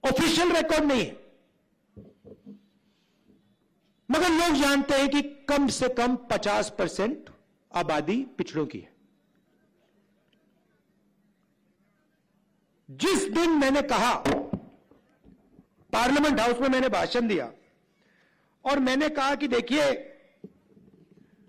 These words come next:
अगर हम पिछड़ों को, आदिवासियों को,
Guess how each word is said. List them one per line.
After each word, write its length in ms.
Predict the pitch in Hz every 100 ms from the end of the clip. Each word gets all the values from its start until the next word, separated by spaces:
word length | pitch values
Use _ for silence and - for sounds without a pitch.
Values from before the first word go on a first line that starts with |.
| _ - _ - _ _ _ _ _ -
अगर 280 | 285 320 320
हम 420 | 262 320 339 - - - - _ _ _ _ _ _ _ -
पिछड़ों 460 | 269 269 320 330 294
को, 340 | 277 277 - - - _ _ _ _ _ _ _ _ _ -
आदिवासियों 680 | 208 294 330 302 - 277 262
को, 440 | 262 240 240